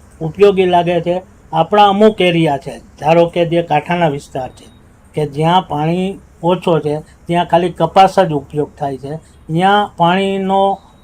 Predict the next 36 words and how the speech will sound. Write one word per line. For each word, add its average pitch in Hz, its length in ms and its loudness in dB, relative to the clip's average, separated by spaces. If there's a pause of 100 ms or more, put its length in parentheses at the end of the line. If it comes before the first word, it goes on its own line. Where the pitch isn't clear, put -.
બચાવ 180 400 2
કરી, 170 420 -2
આપણે 156 280 -2
પાણીનો 175 420 -2
ઉપયોગ 170 320 -6
કરી 175 340 -4
અને 156 200 -4
જો 170 200 0
ઈ 170 100 2
દે-, 165 460 -6
ઈ 202 200 -2
વિસ્તારને, 165 720 -2 (380)
અ, - 20 -6
આપણે 160 400 0
ધારો 160 260 0
કે 170 120 -6
નવલખી 165 580 -2
છે 151 240 -4
કે 160 140 -6
આ 156 100 0
કાંઠાના 170 540 -2
વિસ્તાર 143 360 -6 (280)
કે 185 100 0
જ્યાં 190 240 -2
પાણીનો 180 380 -4
ઉપયોગ 160 340 -4
ઓછો 147 340 -6
છે, 139 160 -12
ત્યાં 175 520 -8
બચાવ 175 360 0
કરી 160 280 -4
આવા 160 180 0
ચેકડેમ 170 520 -6
બનાવી, 151 380 -4
જો 151 140 -6
આ, 160 260 2